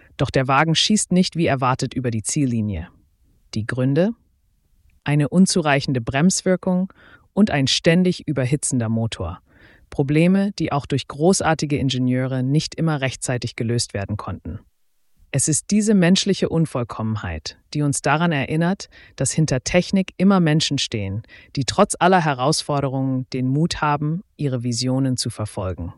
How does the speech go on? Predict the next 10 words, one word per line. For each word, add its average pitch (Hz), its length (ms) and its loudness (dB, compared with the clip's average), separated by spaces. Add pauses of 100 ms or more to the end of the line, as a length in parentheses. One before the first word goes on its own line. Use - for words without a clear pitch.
(560)
Und 139 160 -2
das 170 140 4
erinnert 208 320 4
uns 151 180 -2
daran, 175 480 0 (520)
was 170 200 2
verspricht, - 560 -2
größer 165 400 2
zu 135 180 -4
werden, 151 400 -2